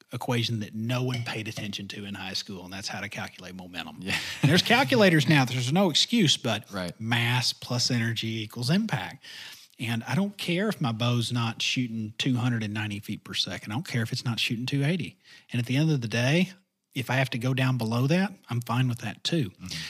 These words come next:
Speaker 1: Because when the boat anchor gets there, I want it to go through. But s-, heavier arrows are also quieter. And so that's another benefit to it. But again, I'm not shooting a heavy arrow. This build is,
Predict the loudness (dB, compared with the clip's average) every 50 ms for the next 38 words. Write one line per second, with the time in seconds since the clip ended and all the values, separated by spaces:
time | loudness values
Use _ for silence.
0 | -12 -10 _ -2 -2 0 2 2 2 2 2 2 0 -2 -8 _ _ _ _ _
1 | _ _ -6 -4 -2 0 4 4 6 6 6 6 4 4 2 2 4 2 2 2
2 | 4 6 6 8 8 6 4 0 -4 -6 -2 0 2 2 2 2 0 -2 -4 -2
3 | 0 0 0 0 0 0 0 2 2 0 0 -4 -8 -10 -14 _ _ -4 -4 -2
4 | -2 0 -2 0 0 0 0 2 2 2 2 0 0 -2 -2 -4 -6 -8 -10 -10
5 | -10 -8 -8 -8 -10 -12 -18 _ _ _ -20 -20 -20 -20 -20 _ _ -10 -6 -6
6 | -6 -4 -4 -4 -4 -2 -2 -2 -2 -2 -2 -2 -4 -4 -2 0 0 0 0 -2
7 | -4 0 2 4 4 2 2 -4 -14 -20 -20 _ -4 -2 0 2 4 4 6 4
8 | 4 2 0 -4 -4 -6 -8 -8 -8 -8 -8 -8 -8 -6 -6 -4 -4 -2 0 -2
9 | -2 -2 0 0 2 2 2 2 0 -2 -4 -6 -6 -6 -4 -4 -4 -6 -6 -6
10 | -6 -6 -6